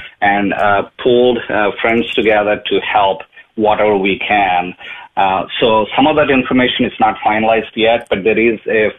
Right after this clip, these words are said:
form where people can enter their information.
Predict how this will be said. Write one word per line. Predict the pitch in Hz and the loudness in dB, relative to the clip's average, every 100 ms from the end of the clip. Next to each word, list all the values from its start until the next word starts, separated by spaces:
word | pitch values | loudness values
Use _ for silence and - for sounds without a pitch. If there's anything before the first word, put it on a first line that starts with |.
| - | 0
form | 110 110 110 | 2 2 2
where | 104 104 | 0 0
people | - 107 113 | -2 -4 -4
can | - 107 101 95 _ _ _ - | -2 -2 -2 -4 _ _ _ -4
enter | 107 117 | 0 0
their | 107 107 | 2 2
information. | 104 98 101 104 113 - 120 117 117 | 0 0 0 0 0 -2 0 0 -2